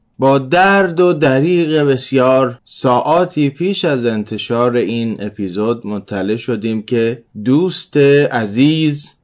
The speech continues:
و منتقد برجسته مجتبی گلستانی هم به جمع مقتولان کرونا پیوست.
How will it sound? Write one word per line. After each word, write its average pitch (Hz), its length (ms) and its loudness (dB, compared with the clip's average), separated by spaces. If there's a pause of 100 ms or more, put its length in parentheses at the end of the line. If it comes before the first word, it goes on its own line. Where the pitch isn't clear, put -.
(220)
و 110 160 0
منتقد 113 720 0
برجسته 123 920 0
مجتبی 120 840 -2
گلستانی 110 880 -2
هم 120 580 -2
به 104 160 -2
جمع 127 500 0 (920)
مقتولان 110 1120 -2
کرونا 104 580 -4
پیوست. 85 760 -10